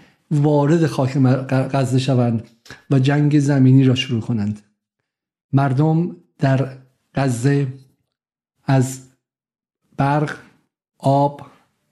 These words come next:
گاز و همه امکانات محروم شدند. اتحادیه اروپا، نماد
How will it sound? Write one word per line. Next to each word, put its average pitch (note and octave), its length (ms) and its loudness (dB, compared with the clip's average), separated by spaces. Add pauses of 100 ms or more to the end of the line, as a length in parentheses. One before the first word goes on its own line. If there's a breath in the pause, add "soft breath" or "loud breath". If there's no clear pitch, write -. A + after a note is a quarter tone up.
گاز C#3+ 420 0 (640 soft breath)
و C#3 100 0
همه D#3 320 2
امکانات C#3 680 -2
محروم C3 300 2
شدند. G#2 480 -6 (800)
اتحادیه C#3 460 0
اروپا، D#3+ 640 0 (1300)
نماد D3+ 600 2